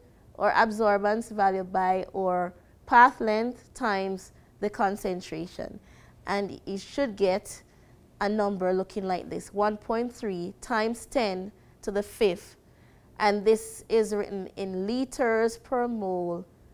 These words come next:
s-, centimeters. So this is what we have calculated, the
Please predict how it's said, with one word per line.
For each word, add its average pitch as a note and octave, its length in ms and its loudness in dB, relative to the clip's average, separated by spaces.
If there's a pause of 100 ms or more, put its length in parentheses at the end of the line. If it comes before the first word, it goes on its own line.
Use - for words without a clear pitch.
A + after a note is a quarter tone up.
(120)
s-, - 240 -18
centimeters. - 1120 -4 (380)
So G#3 180 -4
this A3+ 280 0
is G#3+ 280 0 (360)
what G#3 160 0
we G#3 80 4
have G#3+ 140 -2
calculated, F3+ 800 -2 (320)
the F#3+ 240 0